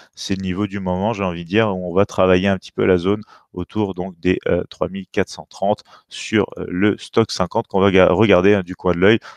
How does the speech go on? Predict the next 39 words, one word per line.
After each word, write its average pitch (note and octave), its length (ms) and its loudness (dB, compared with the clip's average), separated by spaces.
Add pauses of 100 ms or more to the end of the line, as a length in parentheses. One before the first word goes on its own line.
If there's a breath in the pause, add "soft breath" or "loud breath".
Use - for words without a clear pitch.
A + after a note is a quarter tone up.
pour F2+ 120 -6
voir G2+ 120 2
si - 120 -12
on F2+ 80 -6
arrive F#2+ 200 2
à F2 80 2
casser - 440 -6
ou F2+ 80 -18
pas, G2 240 -2 (120)
bien F#2 240 -4
évidemment. F2+ 400 -4 (380 loud breath)
Donc F#2 140 -16
voilà, F2 180 0
je E2 40 -8
remets G#2+ 200 2
un A2+ 80 2
petit - 120 -14
peu A2+ 120 -2
les G#2+ 100 2
mini G#2 220 -6
terminaux, G2 440 0 (340 loud breath)
euh, F#2+ 120 -6
en D#2+ 200 -12
place. G#2+ 440 4
On F2+ 100 -4
va F2+ 100 4
avoir F2 220 4
le F2 140 -2
début F2+ 300 -6
de F2 80 -8
cette - 240 -8
séance G2+ 360 -2
d'ici, - 380 -8 (340 loud breath)
euh, - 140 -4
tout - 100 -20
simplement, G2+ 520 -4
voilà, F2 240 0 (120)
deux A2 140 -6
minutes. G2+ 500 -10